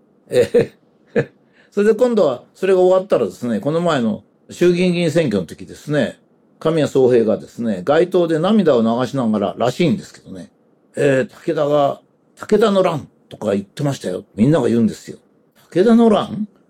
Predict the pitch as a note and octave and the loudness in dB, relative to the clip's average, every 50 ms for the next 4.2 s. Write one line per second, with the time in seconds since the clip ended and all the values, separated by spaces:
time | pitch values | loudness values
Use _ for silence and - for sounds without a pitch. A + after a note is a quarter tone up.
0 | _ _ - D3+ F#3 D#3 C#3 F3+ G#3+ A#3+ A#3 F#3+ D#3 A#2+ G#2+ A#2 A2+ G#2+ B2+ - | _ _ -8 -6 -2 0 2 2 2 2 2 2 2 2 2 0 0 0 -2 -6
1 | - - C#3+ - - C#3 G#2 E2+ D2+ C#2+ - _ _ _ _ _ _ _ _ _ | -6 -10 -12 -8 -6 -6 -6 -6 -8 -14 -20 _ _ _ _ _ _ _ _ _
2 | - - F#3 G3+ G3+ G3 G3 G3+ G3+ F#3+ F3 D3+ C#3+ F3 F3 E3+ E3+ E3+ G3 F#3+ | 0 2 4 4 4 2 2 2 2 2 0 0 0 0 0 2 2 2 2 2
3 | D#3 - - D#3+ E3+ E3+ D#3+ D3 C3 A#2 F#2+ F#2+ F#2+ F#2 F#2+ F#2 F2+ - - - | 2 4 4 2 2 2 0 0 0 0 0 0 -2 -4 -4 -8 -12 -14 -18 -20
4 | - - _ | -20 -20 _